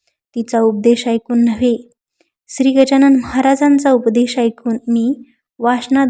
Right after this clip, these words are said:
गुंतलो. आता माझ्या व माझ्या कुटुंबाचे सर्व काही सुरळीत चालू आहे, असे आपले श्री गजानन महाराज आपल्या भक्तांना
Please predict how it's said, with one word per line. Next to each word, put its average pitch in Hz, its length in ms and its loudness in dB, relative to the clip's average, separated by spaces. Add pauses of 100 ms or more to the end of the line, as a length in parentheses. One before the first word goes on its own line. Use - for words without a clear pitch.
गुंतलो. 247 440 0 (440)
आता 226 260 -4
माझ्या 226 460 -4 (580)
व 269 120 -2
माझ्या 269 340 0
कुटुंबाचे 262 640 0 (180)
सर्व 254 460 0
काही 254 340 -4
सुरळीत 240 420 0
चालू 240 320 -2
आहे, 233 280 -4 (720)
असे 226 260 -4
आपले 220 300 -4
श्री 233 220 -2
गजानन 233 440 0
महाराज 240 480 -2 (120)
आपल्या 269 320 -2
भक्तांना 247 580 -2